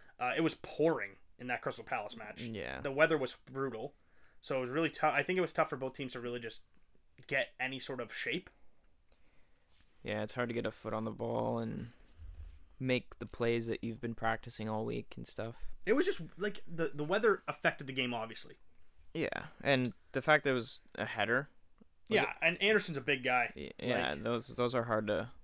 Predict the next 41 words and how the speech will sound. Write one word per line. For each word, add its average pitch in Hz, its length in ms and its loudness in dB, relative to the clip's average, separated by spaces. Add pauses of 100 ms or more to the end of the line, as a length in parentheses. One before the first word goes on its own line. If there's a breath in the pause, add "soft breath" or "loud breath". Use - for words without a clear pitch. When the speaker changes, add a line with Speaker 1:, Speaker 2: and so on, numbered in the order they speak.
(360)
Speaker 2:
hard 127 120 0
Speaker 1:
Oh, - 20 2
Speaker 2:
to 113 60 -2
Speaker 1:
it's 113 80 -2
a, - 40 0
Speaker 2:
stop, 120 260 2
and 120 160 0
Speaker 1:
it's - 160 -2
tough 123 120 4
Speaker 2:
those 127 80 0
Speaker 1:
to 120 60 0
Speaker 2:
are - 20 0
the 117 80 0
Speaker 1:
stop. 117 60 2
Speaker 2:
main 117 240 2
goals 113 360 0
when 107 140 -4
it - 80 -10
comes 110 320 -4
to, 92 80 -6
like, 85 240 -4 (1400)
getting 110 240 2
them 104 120 -2
when 104 120 -2
it's - 180 -8
raining. 78 320 -6 (140)
Speaker 1:
Yeah, 156 280 0 (100)
and 165 280 2 (240 soft breath)
Kevin 202 160 4
Schad's 175 300 4
goal 151 100 2
was 127 100 0
awesome. 117 460 -2 (160)
He 143 400 -2 (220)
was 139 160 0
on 170 160 6
that 147 160 4
left 147 240 2
wing, 160 300 0 (420 loud breath)
dribbled 160 340 2
in, 185 340 0